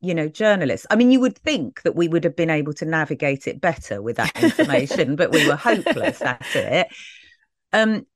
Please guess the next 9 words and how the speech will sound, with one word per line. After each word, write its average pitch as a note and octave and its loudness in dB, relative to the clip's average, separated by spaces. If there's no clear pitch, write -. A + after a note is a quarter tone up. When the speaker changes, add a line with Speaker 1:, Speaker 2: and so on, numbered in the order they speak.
Speaker 1:
but A3+ 4
I A3+ 2
think C4+ 0
all B3 2
I'm A3+ 0
saying F#3 -2
is, D#3+ -8
is E3 -12
that E3 4